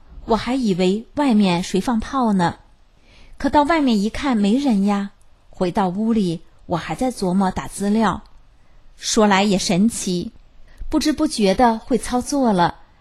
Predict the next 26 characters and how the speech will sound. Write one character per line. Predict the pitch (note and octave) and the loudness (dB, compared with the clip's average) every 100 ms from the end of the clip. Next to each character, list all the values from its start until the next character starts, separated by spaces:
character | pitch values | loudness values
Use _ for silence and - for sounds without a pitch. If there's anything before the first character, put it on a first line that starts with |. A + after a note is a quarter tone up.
| - - | -20 -10
台 | - E3+ | -4 -2
历 | G3+ G#3+ | 0 -2
打 | E3+ E3 | -4 -8
出 | - B3+ | -8 -4
来 | A#3+ F3 | -2 -2
了。 | E3 F3 G3 - - - _ _ - | 0 -2 -2 -16 -20 -20 _ _ -4
我 | G3 | -2
悟 | F#3 A3+ G3+ | 0 0 0
到， | G3 F3 F3+ - _ _ - - | 0 -2 -4 -14 _ _ -14 -4
这 | A#3 | -2
是 | G#3+ | -2
师 | G3 - B3+ | -2 -2 -4
父 | B3 G3+ | 0 -2
看 | - C4 G#3 | 0 0 2
到 | F#3+ | 2
我 | F#3+ | 0
想 | - F3 | 0 -4
做 | F#3 G3 | -2 -4
资 | - C4 C4 | -2 -2 0
料 | C4 F#3+ - - - | 0 -2 -6 -16 -4
救 | D4+ A3 | 0 0
人 | F3 | 0
的 | G#3+ | 0
心 | A#3+ C4+ C#4 | -2 0 -2
纯 | - - E3+ | -2 -2 -2
净 | - C4+ A3+ | -2 0 0